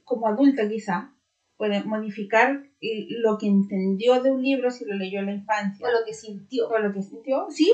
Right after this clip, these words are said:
Speaker 1: porque también cambia el, el, el momento de la vida
Speaker 2: Exacto.
Speaker 1: en donde estás. Entonces, también va dentro de, de lo que puede ser,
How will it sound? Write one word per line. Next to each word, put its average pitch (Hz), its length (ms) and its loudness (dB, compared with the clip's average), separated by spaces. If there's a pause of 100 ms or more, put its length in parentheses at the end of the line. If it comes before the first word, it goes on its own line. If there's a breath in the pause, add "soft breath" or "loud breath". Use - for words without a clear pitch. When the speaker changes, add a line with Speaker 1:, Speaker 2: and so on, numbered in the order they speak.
Speaker 1:
porque 285 260 0
también 277 360 4
cambia 294 380 4
el, 269 160 0
el, 247 260 -4
el 233 180 -4
momento 226 440 -8
de 220 100 -6
la 202 120 0
vida 202 440 2 (140)
Speaker 2:
Exacto. - 340 -18
Speaker 1:
en 226 120 -4
donde 208 240 -4
estás. - 240 -10
Entonces, 277 560 0 (360)
también 277 400 -4
va 254 300 2
dentro 240 420 -6
de, 196 460 -2 (500)
de 220 140 -4
lo 202 160 0
que 202 100 -2
puede 202 340 -2
ser, 202 440 -2